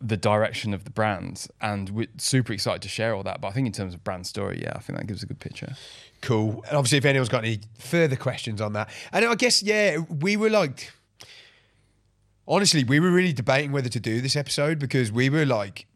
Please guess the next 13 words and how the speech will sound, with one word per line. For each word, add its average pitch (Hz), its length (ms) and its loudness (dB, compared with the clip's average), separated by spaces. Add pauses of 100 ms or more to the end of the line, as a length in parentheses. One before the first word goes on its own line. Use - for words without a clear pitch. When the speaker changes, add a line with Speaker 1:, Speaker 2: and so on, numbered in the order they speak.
(220)
Speaker 2:
it, - 220 -10
we're 123 80 -10
kind 143 220 2
of 156 60 0
being 180 160 4
a 175 40 4
little 156 200 4
bit 127 140 0
vulnerable 135 540 2
in 127 120 2
terms 113 300 2
of, 104 100 -4
like, 104 460 -4